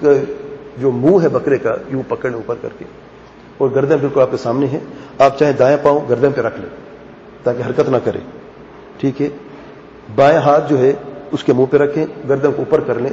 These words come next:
دائیں ہاتھ پہ چھری ہے۔ آپ سر، آپ بڑا ایک کافی، اے، ایریا ہے، جگہ ہے جہاں پر آپ ذبح کرنا چاہتے ہیں۔ بعض لوگ کہتے ہیں کہاں سے کریں، پریشانی ہے۔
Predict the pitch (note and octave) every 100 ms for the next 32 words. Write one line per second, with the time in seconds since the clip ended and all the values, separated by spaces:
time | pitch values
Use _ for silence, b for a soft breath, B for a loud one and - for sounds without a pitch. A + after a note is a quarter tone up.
0 | - B2+ C#3+ C3 D3+ A2+ - B2 C3+ C#3+
1 | - - B B B E3 A3+ G#3+ A3 F#3+
2 | E3 G#3 F3 - - - - F#3+ - F3+
3 | F3+ F3 D3 - - - - - - -
4 | - - F#3+ - - G3 G3+ G3+ G3+ D#3
5 | D#3+ - D#3 C#3 C3 - - E3+ F#3 D3+
6 | C3+ C3+ C3+ D#3 D3 C3 D3+ D#3 C#3 B2
7 | A#2+ A2+ G#2+ F#2+ F2+ - - - - -
8 | - - - B2+ E3 E3 F3 E3 C#3+ D3
9 | C#3 C#3 C#3 C#3+ C#3 C3+ C3+ B2+ B2+ B2
10 | C3+ A#2+